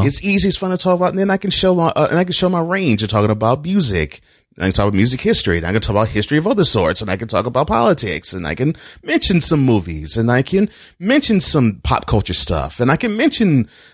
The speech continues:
Speaker 2: uh, politics and, and, and, and, and, and current events. I can do that and show my range and be great.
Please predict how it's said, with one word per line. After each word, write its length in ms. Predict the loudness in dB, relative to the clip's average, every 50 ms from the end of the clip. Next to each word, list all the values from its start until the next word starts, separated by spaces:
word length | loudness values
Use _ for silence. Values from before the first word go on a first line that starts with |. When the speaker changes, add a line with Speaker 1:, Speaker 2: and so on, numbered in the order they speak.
| _ _ _
Speaker 2:
uh, 180 | -2 0 0 0
politics 680 | 0 0 2 2 2 0 0 0 -2 -2 -2 -2 -2 -2
and, 160 | -2 -4 -4 -6 _ _ _ _ _ _ -2
and, 220 | 0 0 0 2 2
and, 280 | 0 0 0 -2 -4 -6 _ -2
and, 340 | 0 0 2 0 -2 -4 -6 _ _ _ _ _ _ _ _ _ _ _
and, 260 | 0 0 0 0 -2 -2
and 160 | -2 -2 -2
current 240 | -2 0 0 2 2
events. 460 | 2 0 0 0 0 0 0 0 -2 0
I 120 | 0 0
can 160 | 2 0 -2
do 240 | 0 0 0 0 0
that 200 | 2 2 0 2
and 100 | 2 0
show 220 | 2 2 2 2 2
my 160 | 2 2 2
range 480 | 2 2 2 2 2 4 2 2 0
and 100 | -2 0
be 120 | 0 0 0
great. 400 | 0 -2 0 2 2 2 0 -2